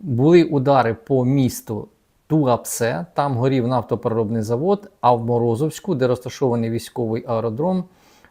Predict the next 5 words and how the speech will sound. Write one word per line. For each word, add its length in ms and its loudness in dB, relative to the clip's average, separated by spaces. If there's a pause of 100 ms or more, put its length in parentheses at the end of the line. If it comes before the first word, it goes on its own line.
зафільмували 920 0
величезний 640 -2
стовп 380 -4
чорного 500 -2
диму. 420 -6